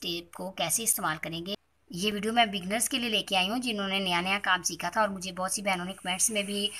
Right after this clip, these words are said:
request की थी कि आप हमें इंची tape के, अ, यूज़ के बारे में बताएं कि हमें जो बाज़ औक़ात हम सवा इंच या डेढ़ इंच या पौने दो इंच की बात करते हैं तो हमें उसका थोड़ी सी clarification जो है वो नहीं होती, उसको clear कर दें। ये ज़ीरो से वन तक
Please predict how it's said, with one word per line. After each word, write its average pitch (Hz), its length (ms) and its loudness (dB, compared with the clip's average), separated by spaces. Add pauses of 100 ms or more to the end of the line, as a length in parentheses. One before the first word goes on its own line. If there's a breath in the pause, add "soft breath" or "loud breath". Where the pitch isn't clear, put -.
(240 loud breath)
request 202 400 8
की 190 200 -4
थी 214 60 -4
कि 254 120 -2
आप 170 400 6
हमें 180 460 2
इंची 202 240 -2
tape 180 360 2
के, 190 260 2
अ, 180 400 -2
यूज़ 170 320 0
के 214 100 4
बारे 180 220 6
में 185 120 -6
बताएं 175 380 0 (340 loud breath)
कि 233 80 0
हमें 208 680 6
जो 190 160 -2 (340)
बाज़ 190 300 10
औक़ात 190 260 8
हम 202 220 0 (260 loud breath)
सवा 214 300 12
इंच 208 220 6
या 214 120 8
डेढ़ 208 260 8
इंच 208 260 0
या 196 220 8
पौने 185 300 4
दो 196 140 0
इंच 190 180 -2
की 226 120 -6
बात 170 240 4
करते - 280 -6
हैं 196 100 2
तो 220 80 -6
हमें 185 340 -2
उसका 196 380 4
थोड़ी 185 220 -6
सी 190 340 -2 (100)
clarification 196 680 0
जो 196 100 -4
है 165 120 0
वो 190 80 -4
नहीं 180 220 -2
होती, 220 260 -6 (300 loud breath)
उसको 226 220 2
clear 208 300 2
कर 151 180 2
दें। 139 220 -10 (180)
ये 220 220 0
ज़ीरो 190 360 0
से 262 180 2
वन 196 240 0
तक 240 180 0